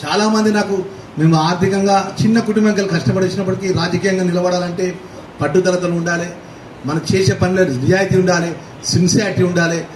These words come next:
అదేవిధంగా మా పిల్లలందరూ కూడా మనవి చేసుకుంటున్నా, మన తల్లిదండ్రులు ఎంతో కష్టపడి, నా మిత్రులందరికీ ఒక చివరికి ఒక మాట చెప్తున్నా, రాజకీయ నాయకునిగా కాకుండా ఒక్క విషయం చెప్పదలుచుకున్నా. నేను మొదటిసారి జిల్లాకు,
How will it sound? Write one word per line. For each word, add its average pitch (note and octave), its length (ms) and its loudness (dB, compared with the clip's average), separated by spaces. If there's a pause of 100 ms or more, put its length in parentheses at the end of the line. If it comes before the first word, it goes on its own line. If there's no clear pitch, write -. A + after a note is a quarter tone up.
(220)
అదేవిధంగా F#3 500 4
మా E3+ 100 4
పిల్లలందరూ G3 540 2
కూడా G#3 200 0
మనవి F3+ 300 -2
చేసుకుంటున్నా, - 420 -8 (440)
మన D3 100 -2
తల్లిదండ్రులు F#3+ 500 4
ఎంతో G3 220 2
కష్టపడి, G3 640 0 (500)
నా D#3+ 220 0
మిత్రులందరికీ G3 500 0
ఒక E3 180 2
చివరికి G3+ 240 4
ఒక G3 120 2
మాట F3+ 300 2
చెప్తున్నా, F3 320 2 (480)
రాజకీయ E3+ 380 2
నాయకునిగా F3 460 2
కాకుండా E3 320 2
ఒక్క E3+ 120 2
విషయం F#3 300 2
చెప్పదలుచుకున్నా. E3 520 0 (1500)
నేను D#3 180 6
మొదటిసారి G3 540 4
జిల్లాకు, F3+ 500 4